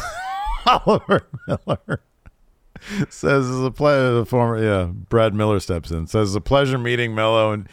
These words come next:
uh, m-, meeting you guys. I look forward to facing you, Melo, uh, Wes, and whoever else gets in the ladder match." And Melo says, uh, "I know who you are. I respect the drip. We could all hang out. We can make you a t-shirt.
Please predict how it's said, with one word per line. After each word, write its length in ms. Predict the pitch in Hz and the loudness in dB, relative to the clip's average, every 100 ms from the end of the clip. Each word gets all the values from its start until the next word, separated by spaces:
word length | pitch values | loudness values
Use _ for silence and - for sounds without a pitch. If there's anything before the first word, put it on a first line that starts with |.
| - - | -20 -10
uh, 160 | - 110 107 | 0 2 2
m-, 160 | 135 | 0
meeting 260 | 147 160 151 | 2 2 2
you 120 | 143 | 2
guys. 240 | 143 139 | 4 4
I 60 | 127 | 4
look 180 | 123 117 | 4 2
forward 220 | 135 123 | 2 2
to 80 | 110 | 2
facing 360 | 120 113 113 | 2 2 0
you, 120 | 110 104 | -2 0
Melo, 420 | 104 98 95 87 _ - _ | 2 2 2 -2 _ -20 _
uh, 240 | - 98 90 | -4 0 2
Wes, 320 | 92 104 87 | 4 4 2
and 80 | 92 | 0
whoever 340 | 95 104 98 101 | 0 2 4 2
else 180 | 101 | 2
gets 220 | - 98 - | 0 -4 -2
in 60 | |
the 60 | 101 | 0
ladder 240 | 123 127 | 2 2
match." 320 | 104 90 78 - _ _ _ _ - | 2 -2 -4 -14 _ _ _ _ -10
And 140 | 92 | -4
Melo 240 | 95 98 92 | -2 0 -2
says, 400 | - 95 95 92 | 0 0 2 2
uh, 320 | 90 87 80 | 2 0 -4
"I 140 | 92 | -4
know 220 | 110 131 120 | 0 4 4
who 60 | |
you 160 | 107 101 | 4 4
are. 280 | 107 113 95 | 6 4 2
I 80 | |
respect 440 | 117 117 - 127 95 | 2 0 0 -2 0
the 60 | |
drip. 280 | 92 113 117 | -2 2 2
We 100 | 107 | 0
could 140 | 107 113 | 2 4
all 140 | 107 | 6
hang 200 | 104 104 | 4 2
out. 280 | 104 117 110 | 4 2 2
We 100 | 95 | -6
can 100 | 98 | -2
make 200 | 113 113 | -2 0
you 80 | 104 | -4
a 40 | |
t-shirt. 560 | 95 120 104 - 117 | -2 -2 -2 2 2